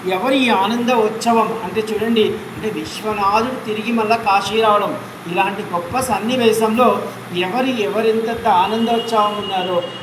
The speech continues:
అది మనం వినడం, అంటే ఎవరు వింటారో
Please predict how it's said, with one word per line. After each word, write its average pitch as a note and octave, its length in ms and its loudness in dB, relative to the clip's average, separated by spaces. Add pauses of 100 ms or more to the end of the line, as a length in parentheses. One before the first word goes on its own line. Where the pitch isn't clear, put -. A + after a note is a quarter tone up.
అది G#3 160 0
మనం G3+ 420 0
వినడం, C4 400 2 (800)
అంటే G#3+ 360 0 (320)
ఎవరు A3 320 4
వింటారో A#3 640 4